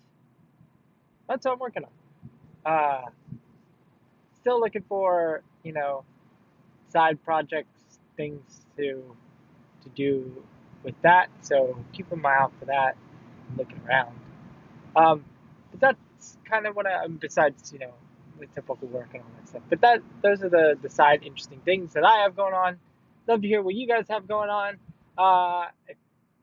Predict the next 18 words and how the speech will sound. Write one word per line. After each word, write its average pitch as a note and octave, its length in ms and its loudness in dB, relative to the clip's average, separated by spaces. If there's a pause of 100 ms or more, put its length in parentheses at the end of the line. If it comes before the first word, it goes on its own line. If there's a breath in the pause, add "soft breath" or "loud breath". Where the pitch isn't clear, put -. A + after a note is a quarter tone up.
(200)
love A3 280 -4
it A#3+ 100 -10
if A3+ 160 -10
you G#3 120 -14
left G3 240 -10
me D#3+ 120 -14
a D3 100 -12
review. B3 380 -10
Let F#3+ 140 0
me D#3 100 -12
know E3 480 0
what D3 180 -8
you C#3 160 -20
think F#3 160 -8
of D3 100 -8
the C3 80 -6
Nameless C3 360 -10
Podcast. G#3 840 4